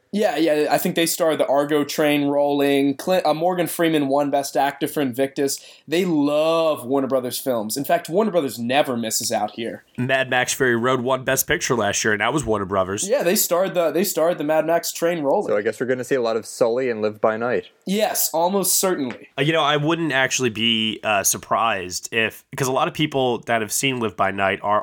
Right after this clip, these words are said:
Speaker 2: all saying the same thing. Take it out of picture, take it out of director. It, it's a play in text. I, I would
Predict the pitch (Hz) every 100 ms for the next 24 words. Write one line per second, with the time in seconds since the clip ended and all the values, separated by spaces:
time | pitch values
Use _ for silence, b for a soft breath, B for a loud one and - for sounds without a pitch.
0 | - - 117 117 120 104 98 104 95 98
1 | 90 87 117 107 107 101 95 120 104 110
2 | - 107 101 98 95 98 98 107 95 101
3 | 110 113 110 101 - 101 92 92 104 135
4 | - - B B B B B _ 135 143
5 | 131 156 151 127